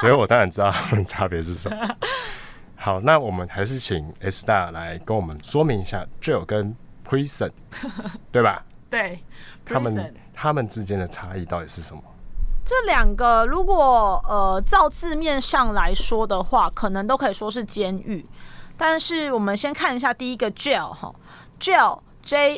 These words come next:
Speaker 2: A I L，在英英字典里面是这样解释的：jail，a place where criminals are kept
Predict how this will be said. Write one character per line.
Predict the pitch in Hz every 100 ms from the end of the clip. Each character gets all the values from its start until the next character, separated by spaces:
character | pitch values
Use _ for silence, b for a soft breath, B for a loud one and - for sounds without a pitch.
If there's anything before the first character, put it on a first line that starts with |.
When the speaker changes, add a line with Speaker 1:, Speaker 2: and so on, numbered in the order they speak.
| -
Speaker 2:
A | 262 254 -
I | - 226 226 226
L， | - 226 123 - - - - -
在 | - 370
英 | 349 349
英 | 359 359
字 | 359
典 | 269 233
里 | 202
面 | 220 277
是 | 247 262
这 | 269
样 | 247 220
解 | 202 147
释 | - 233 196
的： | 170 101 - - -
jail，a | - 359 277 190 - - - - - 240
place | - - 277 311 339 -
where | 294 294 285
criminals | - 320 311 247 180 - - - -
are | 220 233 -
kept | - 294 311